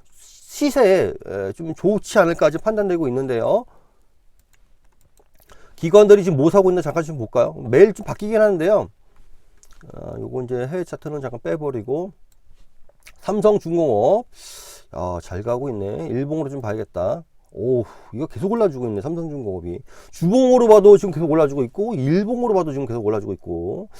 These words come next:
자, 요거 에코프로 머티. 자, 이 차 전지가 상당히 안 좋죠. 워낙에 안 좋은데 이 차 전지가 워낙 많이 빠졌습니다. 워낙 많이 빠졌기 때문에 적어도 기술적 반등으로도 좀 나와주는 게 아닌가 좀 생각되고 있습니다. 에코프로 머티.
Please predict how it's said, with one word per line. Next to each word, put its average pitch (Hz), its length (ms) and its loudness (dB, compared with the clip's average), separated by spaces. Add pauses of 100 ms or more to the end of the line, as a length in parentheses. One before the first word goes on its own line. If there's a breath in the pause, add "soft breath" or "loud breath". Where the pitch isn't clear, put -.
(340 loud breath)
자, 165 240 8
요거 180 540 6
에코프로 311 520 4
머티. 170 680 4
자, 156 80 -4
이 202 140 -2
차 254 120 -2
전지가 240 260 0
상당히 254 300 -2
안 131 160 -2
좋죠. 175 480 0 (260 soft breath)
워낙에 208 280 6
안 156 240 4
좋은데 208 600 4 (240 soft breath)
이 165 140 -6
차 240 160 0
전지가 202 320 2
워낙 165 440 6
많이 185 200 6
빠졌습니다. 175 680 0 (100)
워낙 165 400 0
많이 208 200 4
빠졌기 214 380 -2
때문에 156 500 -2 (520 soft breath)
적어도 202 380 4
기술적 226 460 -4
반등으로도 233 640 0
좀 240 140 -6
나와주는 190 480 -2
게 190 80 0
아닌가 170 300 -4
좀 180 100 -8
생각되고 196 460 -4
있습니다. 135 360 -4
에코프로 151 360 -8
머티. 123 640 -6